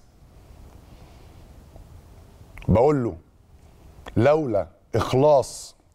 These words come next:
ووطنية ورجولة أهل مدن القناة، لعاشت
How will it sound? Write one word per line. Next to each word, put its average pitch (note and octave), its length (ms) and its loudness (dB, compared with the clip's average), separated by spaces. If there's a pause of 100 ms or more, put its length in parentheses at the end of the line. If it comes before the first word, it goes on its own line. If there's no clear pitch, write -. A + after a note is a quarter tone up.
(120)
ووطنية A#2 880 2 (580)
ورجولة B2 680 2 (1120)
أهل A#2+ 440 0
مدن C#3+ 300 2
القناة، D3 520 0 (4000)
لعاشت C#3+ 500 0